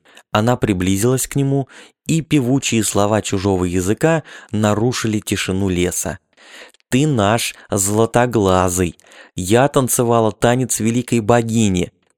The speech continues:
Предок принял дары». Голос Ирумы замер. Длинные ресницы прикрыли глаза. Девушка крепко обняла Пандиона за шею и прильнула к нему.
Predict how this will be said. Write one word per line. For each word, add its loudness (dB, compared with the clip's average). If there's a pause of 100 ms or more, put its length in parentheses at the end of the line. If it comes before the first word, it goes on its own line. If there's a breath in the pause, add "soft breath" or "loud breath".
Предок 2
принял 2
дары». 2 (220 soft breath)
Голос 0
Ирумы 0 (240 loud breath)
замер. -2 (240)
Длинные 2
ресницы 0 (220)
прикрыли -2
глаза. 0 (500 loud breath)
Девушка 0
крепко 0
обняла 0
Пандиона 0
за 0
шею 0 (360 loud breath)
и -2
прильнула 0
к -10
нему. -2